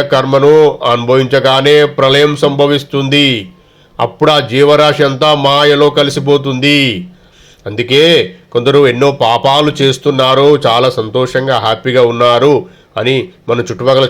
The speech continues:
చూస్తూ ఉంటాం. కొందరు అనుకుంటా ఉంటారు కదా, దాని అర్థము ఈ వీడియోలో కొంత అర్థం చేసుకోగలరు. ఆ మాయలో కలిసిపోయిన తర్వాత ఆ మాయ పరమేశ్వరునిలో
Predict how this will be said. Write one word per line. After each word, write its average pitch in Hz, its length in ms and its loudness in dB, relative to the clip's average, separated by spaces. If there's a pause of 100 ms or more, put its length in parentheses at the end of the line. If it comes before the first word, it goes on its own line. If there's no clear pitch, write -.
చూస్తూ 127 240 -4 (120)
ఉంటాం. 135 200 -2 (120)
కొందరు 123 260 0 (140)
అనుకుంటా 143 360 -2 (140)
ఉంటారు 131 260 -2
కదా, 156 160 0 (460)
దాని 107 240 -2
అర్థము 123 300 0 (240)
ఈ 113 40 -4 (100)
వీడియోలో 107 340 -2 (100)
కొంత 107 180 -2 (280)
అర్థం 117 260 -4
చేసుకోగలరు. 107 600 -2 (1800)
ఆ 196 40 0 (120)
మాయలో 208 320 2 (120)
కలిసిపోయిన 180 500 2
తర్వాత 151 300 2 (420)
ఆ - 20 -2 (160)
మాయ 123 260 2 (260)
పరమేశ్వరునిలో 120 960 -2